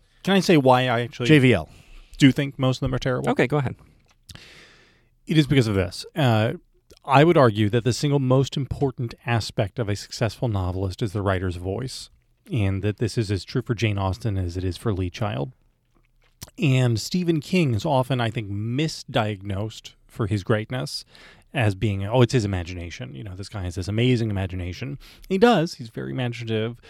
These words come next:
Speaker 1: Uh, but his writerly voice is fantastic.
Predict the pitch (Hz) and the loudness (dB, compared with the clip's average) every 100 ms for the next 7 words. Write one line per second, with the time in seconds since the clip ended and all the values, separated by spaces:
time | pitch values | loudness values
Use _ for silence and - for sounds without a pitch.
0 | - - - 131 131 160 - 127 151 143 | -20 -12 -2 -2 -2 -6 0 2 4 0
1 | 135 139 139 147 139 107 101 98 87 165 | 2 2 2 0 -2 -4 -2 -2 -4 -8
2 | - - 98 82 - - - 160 - - | -10 -10 -10 -10 -16 -14 -6 -6 -8 -16
3 | - - | -18 -20